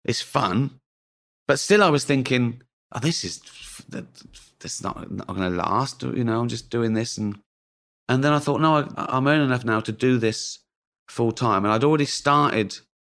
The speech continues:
I already had David Brent, along with lots of other things that I was doing. Just, a-, again, it, it seemed like I was an amateur comedian all my life.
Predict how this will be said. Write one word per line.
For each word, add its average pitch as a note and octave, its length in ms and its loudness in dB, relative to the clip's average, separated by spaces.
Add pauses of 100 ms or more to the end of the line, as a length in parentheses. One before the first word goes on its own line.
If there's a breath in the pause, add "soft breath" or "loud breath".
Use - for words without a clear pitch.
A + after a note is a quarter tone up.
I A#2+ 100 6
already D3+ 200 6
had C3+ 140 4
David A#2+ 380 2
Brent, A2+ 380 2 (260)
along A#2+ 280 6
with A2+ 120 4
lots B2+ 220 0
of A#2 80 2
other A#2 160 2
things G#2 300 -2
that A2 120 -2
I G#2+ 120 0
was G2+ 280 -6 (180)
doing. A2+ 300 2
Just, B2+ 280 -6 (500)
a-, - 180 -4
again, D3 400 2
it, B2 220 -4
it C3+ 180 -2
seemed D3+ 320 0
like B2+ 220 2
I B2+ 100 4
was B2 160 2
an C3 160 -4
amateur B2+ 540 2 (800)
comedian A2+ 380 4
all A#2 120 4
my G#2+ 120 4
life. A2+ 600 -2